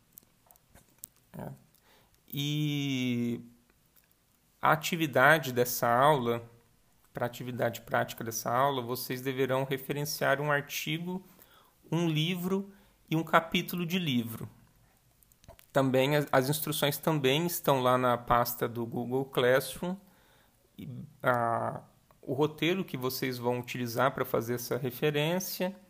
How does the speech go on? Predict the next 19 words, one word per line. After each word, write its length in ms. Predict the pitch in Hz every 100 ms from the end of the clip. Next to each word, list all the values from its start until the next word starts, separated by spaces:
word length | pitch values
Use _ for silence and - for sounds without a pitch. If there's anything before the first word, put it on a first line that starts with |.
| _ _ - _ _ -
a, 580 | 131 123 123 123 120 123
e 100 | 139
as 200 | 151 135
obras 460 | 151 175 156 131
também 360 | - 131 123 131
que 100 | 135
vocês 360 | 135 135 139 131
deverão 380 | 131 135 127
fazer 480 | 117 135 131 120 135
essas 560 | 135 - 135 127 - -
referências. 1080 | 131 139 160 143 117 120 - - - - - _ _ _ _ _ _ _ _
Na 180 | 139 160
aula 500 | 147 151 160 165 143 -
será 260 | - 147 131
explicado 640 | 131 - 131 - 123 131 143
como 220 | 123 120
se 160 | -
faz 380 | - 123 123 127
isso 440 | 143 175 - -